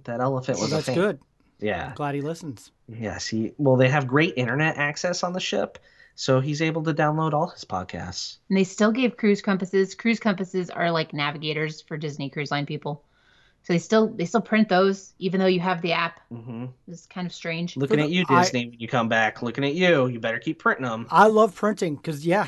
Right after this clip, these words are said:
Speaker 2: yeah, I, it's fun to do with the kids.
Speaker 3: And then in the stateroom, too, right when we got there, there was a little card. Then you had to, it had, like, a Q R code on it.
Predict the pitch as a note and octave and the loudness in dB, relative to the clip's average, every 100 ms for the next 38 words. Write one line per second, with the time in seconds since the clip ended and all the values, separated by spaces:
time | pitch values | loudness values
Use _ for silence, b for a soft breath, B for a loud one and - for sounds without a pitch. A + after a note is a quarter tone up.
0 | - E3 F3 E3+ F#3 F#3 D#3 D#3+ - G3+ | -4 -4 -2 -4 -4 -8 -10 -14 -6 -2
1 | F#3+ D#3 F3 D3+ - D3+ A#2 - - _ | -2 0 -2 -2 -8 -8 -10 -18 -20 _
2 | _ _ - G3 G3+ G3 G#3+ A3 A3 G3+ | _ _ -8 -2 -2 2 2 2 2 2
3 | G3+ G3 F#3+ C4+ A#3+ A3 F#3+ F#3+ G#3 G3 | 2 -2 -2 0 4 4 4 2 2 -2
4 | F3 F3+ F3 D#3+ D#3+ D#3 D3 _ _ F#3 | 0 2 2 0 -4 -4 -6 _ _ -6
5 | F3 F3 E3 - F#3+ F3 E3 D#3 E3 D#3+ | -4 -2 -2 2 4 4 2 -4 -8 -6
6 | D#3+ F3+ E3+ - D#3+ D#3+ D3+ - F3 E3+ | -4 -2 -2 -4 -6 -6 -8 -12 -10 -6
7 | E3+ E3 - F#3 E3 D#3+ F3 E3+ E3+ E3 | -6 -6 -6 0 0 0 -2 0 0 -4